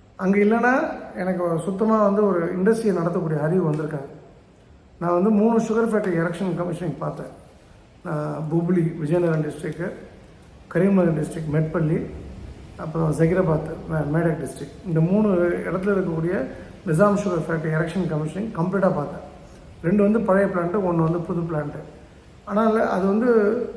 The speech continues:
மெக்கானிக்கலா வந்து நான் பெரிய எக்ஸ்பர்ட்னு சொல்ல மாட்டேன். ஆனால் எல்லாவற்றையும் ஒருங்கிணைத்து, ஒரு, ஒரு சுகர் ஃபேக்டரினா எவ்வளோ விஷயம் இருக்கும்,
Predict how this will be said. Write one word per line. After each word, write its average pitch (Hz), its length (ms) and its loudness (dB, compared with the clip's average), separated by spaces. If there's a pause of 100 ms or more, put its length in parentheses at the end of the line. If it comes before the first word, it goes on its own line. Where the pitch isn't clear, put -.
(220)
மெக்கானிக்கலா 233 720 2
வந்து 208 220 2
நான் 196 240 2
பெரிய 190 220 2
எக்ஸ்பர்ட்னு 180 500 -2
சொல்ல 165 160 -2
மாட்டேன். 151 300 -4
ஆனால் 170 320 -2 (800)
எல்லாவற்றையும் 240 960 2
ஒருங்கிணைத்து, 196 480 2 (100)
ஒரு, 170 260 -2
ஒரு 160 100 0
சுகர் 226 340 0
ஃபேக்டரினா 208 360 0
எவ்வளோ 190 260 2
விஷயம் 185 320 0
இருக்கும், - 260 -6